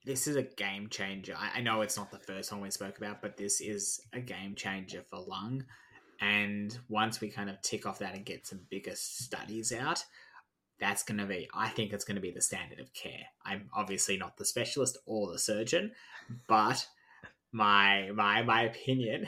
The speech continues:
<laughs> you know, Josh's, Josh's fun opinions, is that this is gonna be the standard of care. So I think watch this space. It's gonna be really interesting how things progress.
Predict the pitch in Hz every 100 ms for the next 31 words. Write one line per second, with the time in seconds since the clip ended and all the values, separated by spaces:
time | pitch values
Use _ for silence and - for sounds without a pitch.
0 | - - 127 98 123 123 110 - 113 117
1 | - 117 123 120 107 104 101 101 101 135
2 | 170 - - - - _ 120 120 104 113
3 | - 104 110 101 90 - 98 92 - -
4 | - - 110 104 - 110 110 - 95 -
5 | - 104 107 - 110 104 101 98 101 104
6 | 98 90 98 104 95 - 98 95 95 82
7 | - - - - 87 80 - - -